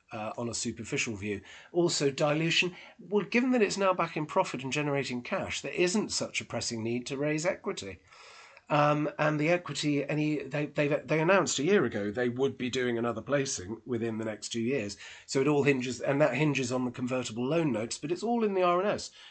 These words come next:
from, uh, I think, October twenty twenty-two. So if you're worried about dilution, have a read of that. I've, I've crunched the numbers, and I, I think potential dilution could be about fifteen percent. No great shakes, really. And the company's already committed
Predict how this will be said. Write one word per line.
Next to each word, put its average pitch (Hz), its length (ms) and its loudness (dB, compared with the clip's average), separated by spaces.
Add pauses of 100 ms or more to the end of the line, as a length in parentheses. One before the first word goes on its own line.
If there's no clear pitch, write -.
(140)
from, 139 280 -2
uh, 139 100 0
I 135 140 2
think, 143 240 -6
October 139 420 -2
twenty 147 320 -8
twenty-two. 143 680 -4 (260)
So - 100 -6
if 139 80 -6
you're 151 100 -2
worried 190 280 4
about 160 180 0
dilution, 143 440 -2
have 165 200 -4
a 151 60 0
read 143 240 0
of 117 100 -6
that. 120 280 -4 (300)
I've, 170 280 0
I've 254 300 -2
crunched - 340 0
the 214 80 0
numbers, 202 240 2
and 175 80 0
I, 175 160 2 (120)
I 160 120 -2
think - 480 0 (420)
potential 160 520 0
dilution 151 560 4
could 143 220 -8
be 147 100 -2
about 139 260 -2
fifteen 131 420 -4
percent. 120 520 -4 (260)
No 185 200 0
great 180 240 0
shakes, - 400 0
really. 104 280 -8 (360)
And 160 440 2
the 160 180 -10
company's 156 460 -4
already 151 260 -2
committed 135 580 -6